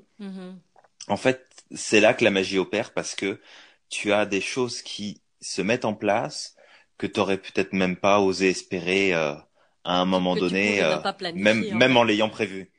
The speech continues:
Speaker 1: Exactement,
Speaker 2: Non, que, que je
Speaker 1: exactement.
Speaker 2: pouvais
Speaker 1: Bah
Speaker 2: absolument
Speaker 1: oui, c'est
Speaker 2: pas
Speaker 1: génial.
Speaker 2: la, pas le planifier, c'est clair.
Speaker 1: Oh, c'est génial. Bah, écoutez, les amis, euh, vous avez quand même,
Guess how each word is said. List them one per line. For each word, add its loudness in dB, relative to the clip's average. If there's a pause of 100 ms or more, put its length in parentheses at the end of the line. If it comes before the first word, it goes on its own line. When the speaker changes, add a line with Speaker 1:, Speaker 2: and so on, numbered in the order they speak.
(120)
Speaker 1:
Exactement, -2
Speaker 2:
Non, -2
que, -2
que -12
je -14
Speaker 1:
exactement. -18
Speaker 2:
pouvais -6
Speaker 1:
Bah -
Speaker 2:
absolument -4
Speaker 1:
oui, -4
c'est -14 (100)
Speaker 2:
pas 6
Speaker 1:
génial. 2
Speaker 2:
la, -2 (360)
pas -4
le -8
planifier, -10
c'est -10
clair. -6
Speaker 1:
Oh, 2
c'est -10
génial. -8
Bah, -8
écoutez, -10
les -6
amis, -6
euh, -10
vous -16
avez -8
quand -12
même, -12